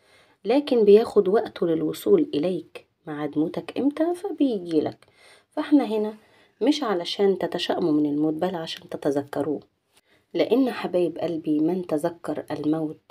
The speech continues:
دائما فمش هيقرب من معصية الله، هيخاف، هيخاف إنه يعصي الله في شيء.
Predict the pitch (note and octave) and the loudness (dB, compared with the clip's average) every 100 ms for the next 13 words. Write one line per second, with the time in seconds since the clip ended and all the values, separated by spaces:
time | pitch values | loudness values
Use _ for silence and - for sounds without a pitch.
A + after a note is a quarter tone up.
0 | - D3 D3+ D3+ D3+ D3 D3+ - _ _ | -14 -4 -2 0 -2 -2 -6 -10 _ _
1 | _ _ F3 D#3+ - - G3 A#3+ - D#3 | _ _ -10 -10 -8 0 2 0 -4 -4
2 | D#3+ D#3+ D3+ D3+ D3 C#3+ C#3+ - B2 - | -4 -8 -6 -2 0 -2 -6 -12 -10 -10
3 | - - - _ _ _ _ - A3 - | -12 -14 -20 _ _ _ _ -8 -8 -2
4 | G3+ - - _ _ _ _ _ _ _ | -4 -4 -20 _ _ _ _ _ _ _
5 | _ - A3+ - C#4 - E3+ E3 D#3 C#3+ | _ -8 -8 2 2 2 -2 0 0 -4
6 | - - D#3 - D#3 - - | -8 -10 -12 -12 -8 -8 -10